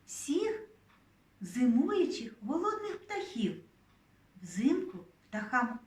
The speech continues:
важко знайти їжу, а тут в нагоді стають ягідки горобини. На горобиний бенкет злітаються всі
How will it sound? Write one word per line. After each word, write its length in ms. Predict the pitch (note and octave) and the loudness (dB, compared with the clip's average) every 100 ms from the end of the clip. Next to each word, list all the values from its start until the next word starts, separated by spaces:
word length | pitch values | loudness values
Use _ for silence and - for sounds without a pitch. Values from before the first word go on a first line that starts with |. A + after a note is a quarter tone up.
| - | -8
важко 460 | F#3+ B3+ F4 - F4 | -2 -2 -2 -6 -4
знайти 420 | D#4+ D#4+ D#4 D4+ | 2 2 2 2
їжу, 580 | C#4 C4+ B3+ F#3 F3 F3+ _ _ _ _ _ _ - | 4 4 4 2 -2 -12 _ _ _ _ _ _ -4
а 80 | F#4 | -2
тут 600 | G4+ B4 B4 - - G3+ | 0 0 0 -2 -12 -2
в 100 | G#3+ | 4
нагоді 500 | E4 F4+ A#4 A#4 C#4 | 4 4 0 2 0
стають 460 | - A#3 G#3+ G#3 G#3 _ _ _ | 0 -2 0 0 -2 _ _ _
ягідки 600 | C#4 F4+ A4 G#4 G#4 G4 | -4 0 0 0 -4 -4
горобини. 680 | F#4+ F#4+ F#4 F4 D#4+ C4 F#3 - - _ _ _ _ _ _ _ _ _ _ _ - | 0 2 2 4 6 6 4 -2 -16 _ _ _ _ _ _ _ _ _ _ _ -6
На 340 | F#3+ A#3 A#3 - | -2 0 -2 -6
горобиний 560 | A3+ A3+ G3+ C4 C4 G#3+ | -6 0 2 4 4 2
бенкет 640 | G3 G3+ G3+ C#4+ G4 G#4+ - _ _ _ | 2 2 2 -2 -6 -8 -16 _ _ _
злітаються 880 | F3+ F3+ G3 G3 B3 F#4+ E4+ - - - _ _ | -12 -4 -2 0 0 0 -2 -4 -10 -20 _ _
всі 180 | - | -6